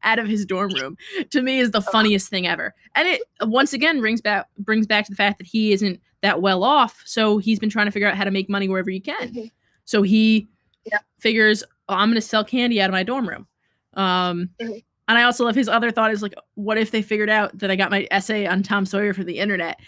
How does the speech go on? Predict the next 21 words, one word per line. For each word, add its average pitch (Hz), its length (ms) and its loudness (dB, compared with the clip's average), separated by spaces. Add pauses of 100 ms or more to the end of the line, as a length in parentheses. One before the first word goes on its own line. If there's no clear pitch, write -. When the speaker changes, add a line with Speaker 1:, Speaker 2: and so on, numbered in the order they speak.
(140)
Speaker 1:
and 196 100 0
now 208 140 2
they're 214 100 0
gonna 214 140 0
make 220 160 0
me 240 100 2
read 294 220 0
the 311 80 -6
book?" - 400 -6 (340)
Um, 208 560 0
Speaker 2:
<laughs> - 1400 -6
Speaker 1:
and 359 140 4
I, 359 240 4
I 370 160 4
also 381 220 2
love 285 160 0
this 269 120 -6
little 254 200 -4
aside 226 320 0
of, 202 80 -4
like, 196 260 -2